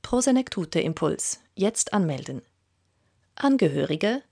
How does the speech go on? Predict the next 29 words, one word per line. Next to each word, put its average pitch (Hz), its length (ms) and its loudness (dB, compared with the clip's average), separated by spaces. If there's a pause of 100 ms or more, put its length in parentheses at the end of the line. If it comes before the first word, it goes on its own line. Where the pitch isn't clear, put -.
(240)
Betreuung 226 540 2
und 196 160 0
Pflege 233 400 0
verrichten 202 680 -2 (160)
bedeutet 165 460 -2
nicht, 202 320 -2
auf - 220 -2
alles 151 240 -4
zu - 100 -6
verzichten. 220 560 -2 (920)
So 214 220 2
lautet 233 540 -2
das - 160 -8
Thema 196 380 0
der 151 180 -4
Veranstaltungsreihe 185 1200 -2
Prosenektute 202 920 -4
Impuls 214 760 -2 (180)
nach 165 180 -2
den 214 180 2
Sommerferien. 156 720 -4 (920)
Ohne 262 260 4
betreuende 226 640 0
und 160 100 0
pflegende 180 500 -2
Angehörige 175 760 -2
wäre 185 220 0
vieles 208 360 0
undenkbar, 196 640 -2